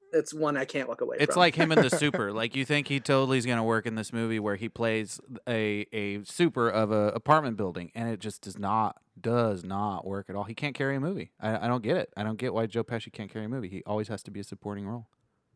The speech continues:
Speaker 2: It's interesting.
Speaker 3: Uh, maybe he just doesn't get the Nicolas Cage bump.
Speaker 2: Mm, could be it. All right, Nick, give me your five.
Speaker 3: Um,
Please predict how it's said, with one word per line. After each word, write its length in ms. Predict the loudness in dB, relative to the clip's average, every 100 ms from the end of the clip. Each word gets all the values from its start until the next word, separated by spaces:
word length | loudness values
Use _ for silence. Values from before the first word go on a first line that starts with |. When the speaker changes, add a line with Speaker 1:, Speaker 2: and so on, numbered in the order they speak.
| _ _ _ _ _
Speaker 2:
It's 80 | -12
interesting. 380 | -12 -14 -16 -16 _ _ _ _ _ _ 4
Speaker 3:
Uh, 300 | 8 8 6 4
maybe 200 | 2 4
he 60 |
just 160 | 2 0
doesn't 220 | -2 0
get 180 | -2 0
the 80 | -2
Nicolas 380 | -2 -2 -4 -2
Cage 340 | -2 -2 -2
bump. 220 | -4 -4 _ _ -6
Speaker 2:
Mm, 840 | -2 0 0 0 -2 -2 -4 -6
could 160 | -4 4
be 100 | 8
it. 220 | 10 8 2 _ _ _ _ _ 2
All 80 | 4
right, 180 | 4
Nick, 200 | 4 0 -2 _ _ _ -8
give 100 | -2
me 60 |
your 80 | -2
five. 400 | -2 -2 -2 -6 _ _ _ _ _ _ _
Speaker 3:
Um, 1080 | 6 8 10 10 8 6 8 8 8 6 0